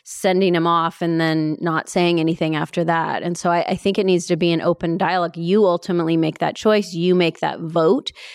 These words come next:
But I think helping them have a voice in it so that they know you care and you care about what they're learning, it's a big deal for a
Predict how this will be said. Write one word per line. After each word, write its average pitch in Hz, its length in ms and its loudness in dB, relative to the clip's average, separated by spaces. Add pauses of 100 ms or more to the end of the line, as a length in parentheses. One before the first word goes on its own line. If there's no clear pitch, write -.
(120)
But 190 120 0
I 180 80 0
think 185 260 -2
helping 175 400 -2
them 160 140 -2
have 165 220 -4
a 160 80 -4
voice 160 340 -4
in 180 100 0
it 185 100 -2
so 175 140 -4
that 160 160 -4
they 170 120 0
know 160 160 0
you 165 240 0
care 175 580 0
and 165 200 -2
you 160 80 0
care 170 160 0
about 165 200 -4
what 175 160 -4
they're 170 180 -4
learning, 190 520 -6 (360)
it's - 140 -8
a 220 60 0
big 220 180 -2
deal 233 220 -2
for 170 160 -6
a 165 80 -4